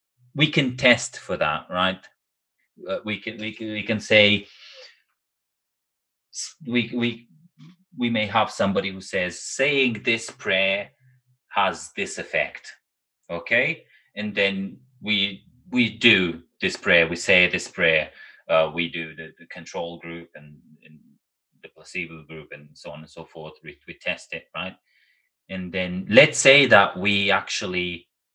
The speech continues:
find that the prayer works, okay? Do we actually know the cause of it working?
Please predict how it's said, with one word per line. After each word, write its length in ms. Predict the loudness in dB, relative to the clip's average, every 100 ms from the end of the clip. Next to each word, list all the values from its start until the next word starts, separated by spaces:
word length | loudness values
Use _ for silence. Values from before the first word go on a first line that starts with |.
| _ _ _ _ _ _ _ _ _ _
find 360 | 2 2 4 4
that 260 | 2 0 _ -6
the 180 | -4
prayer 420 | -2 2 4 4 4
works, 680 | 2 2 0 -4 -8 -10 _ _ _ _ _ -12
okay? 500 | -6 -2 -2 -4 -16 _ _ _ _ _ _ _ _ _ -10
Do 80 | -4
we 240 | 0 4
actually 520 | 4 2 -2 -2 0
know 640 | 2 2 2 2 0 -4 -4
the 200 | -4 -4 -6
cause 720 | -2 2 4 2 0 -8 -14 _ _ _ _ _ _ _ _ _
of 440 | 4 6 6 0 0
it 200 | 0 2
working? 680 | 6 8 6 4 4 2